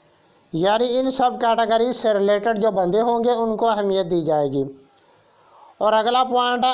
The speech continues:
army से सजा याफ्ता और जबरी retirement वाले अफराद को अहल नहीं किया जाएगा।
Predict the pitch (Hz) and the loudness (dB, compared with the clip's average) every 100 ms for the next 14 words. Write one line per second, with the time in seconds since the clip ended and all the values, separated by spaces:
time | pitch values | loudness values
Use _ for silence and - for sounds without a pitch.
0 | 240 226 226 240 240 233 240 233 220 202 | 2 4 2 0 -2 0 0 0 -2 0
1 | 196 214 220 226 233 233 247 247 214 226 | 2 2 2 2 0 0 0 2 0 0
2 | 185 202 202 240 254 254 226 220 220 220 | 0 0 0 0 2 2 2 2 0 -2
3 | 214 214 220 196 190 196 190 208 214 208 | 0 2 0 0 2 0 0 0 0 -2
4 | - - 190 202 202 185 185 185 180 151 | -10 -4 -2 0 0 -2 -2 -2 -2 0
5 | 147 139 135 | 0 0 -2